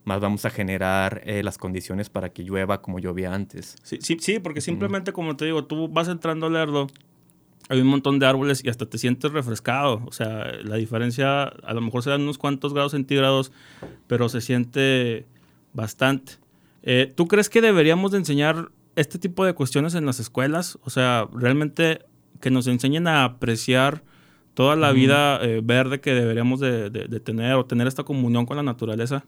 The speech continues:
Speaker 1: Claro, esa debe ser una de las materias principales, en, no nada más en,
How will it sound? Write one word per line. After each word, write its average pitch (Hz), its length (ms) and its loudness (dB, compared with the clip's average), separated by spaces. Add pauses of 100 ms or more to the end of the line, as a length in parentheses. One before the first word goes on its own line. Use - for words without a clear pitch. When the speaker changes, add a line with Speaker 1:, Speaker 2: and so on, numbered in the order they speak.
Speaker 1:
Claro, 117 340 0
esa 120 200 -4
debe 127 200 -2
ser 120 160 -8
una 123 180 -4
de 127 80 -2
las 104 140 -6
materias 98 420 -8
principales, 101 800 -12
en, 104 160 -16 (320)
no 104 120 -10
nada 117 180 -4
más 123 260 -6
en, 101 720 -4